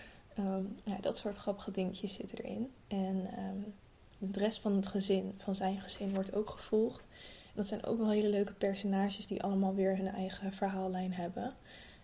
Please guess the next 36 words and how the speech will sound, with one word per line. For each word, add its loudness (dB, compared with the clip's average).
En 0
tot -2
nu 8
toe 0
ben 4
ik 0
best 6
wel 4
enthousiast. 0
Ik -10
heb -6
nog 0
maar 2
twee 0
afleveringen -2
gezien -4
hoor. -2
Dus, -4
ehm, -2
ik -8
kan 0
nog -4
geen 0
volledige -2
evaluatie -2
doen. -2
Maar, -2
ehm, -6
ik -16
vind 0
het 0
tot -4
nu 6
toe 0
heel -2
leuk. -6